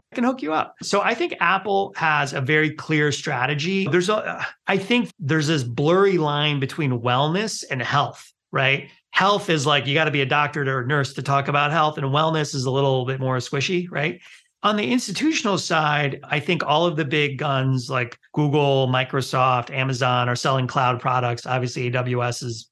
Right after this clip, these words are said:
I think, the leader in terms of healthcare, but you're seeing Google Cloud make some really great partnership announcements. Microsoft, obviously, now they have Chat G P T and other things up their sleeve. The thing is,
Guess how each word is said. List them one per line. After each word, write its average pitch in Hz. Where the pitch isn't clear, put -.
I 131
think, 123
the 131
leader 131
in 123
terms 123
of 123
healthcare, 123
but 117
you're 143
seeing 143
Google 143
Cloud 135
make 135
some 131
really 127
great 139
partnership 135
announcements. 127
Microsoft, 135
obviously, 131
now 120
they 123
have 120
Chat 131
G 123
P 131
T 135
and 120
other 131
things 123
up 131
their 120
sleeve. 123
The 196
thing 339
is, 196